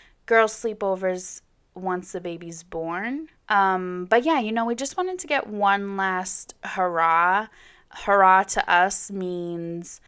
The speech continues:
ordering pizza and chilling on the couch with the squad, me, Mom, and Lissy.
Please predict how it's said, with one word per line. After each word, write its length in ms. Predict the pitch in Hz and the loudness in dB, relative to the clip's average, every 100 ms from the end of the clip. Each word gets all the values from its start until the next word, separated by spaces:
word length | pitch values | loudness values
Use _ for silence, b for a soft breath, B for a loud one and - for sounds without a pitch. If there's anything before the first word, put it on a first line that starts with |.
| _ | _
ordering 560 | 175 175 170 170 165 165 | -2 -2 -2 -4 -6 -10
pizza 760 | - 156 - - 202 240 285 _ | -14 -18 -14 -10 -8 -10 -14 _
and 560 | 190 175 165 165 160 156 - | -12 -10 -10 -10 -14 -16 -16
chilling 480 | - - 185 170 165 | -10 -10 -8 -10 -10
on 160 | 160 | -12
the 80 | 160 | -12
couch 640 | 160 170 175 285 - - - - | -12 -8 -6 -6 -8 -10 -10 -10
with 200 | 170 - | -12 -10
the 80 | |
squad, 640 | 156 - 175 160 175 220 349 359 _ | -10 -8 -4 -2 0 0 -2 -10 _
me, 520 | - 208 185 180 175 - | -8 -6 -4 -6 -8 -10
Mom, 460 | 190 175 160 160 160 - | -8 -4 -4 -4 -8 -12
and 500 | 165 160 156 156 - - | -10 -10 -10 -12 -14 -14
Lissy. 680 | 160 156 - - 214 302 | -14 -12 -14 -12 -10 -10